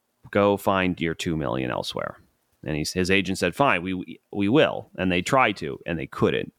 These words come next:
And now he's forced to take a one-year deal at one point five, whatever he signed with Ottawa. Whereas you're like,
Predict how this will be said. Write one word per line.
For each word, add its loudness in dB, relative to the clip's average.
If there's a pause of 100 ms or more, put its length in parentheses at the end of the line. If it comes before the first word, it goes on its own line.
And 4
now 2 (300)
he's 2
forced 2
to -8
take -2
a 4
one-year 4
deal -2
at -4
one 0
point -6
five, 2
whatever -4
he -8
signed -6
with -4
Ottawa. -2 (500)
Whereas 2
you're 0
like, -4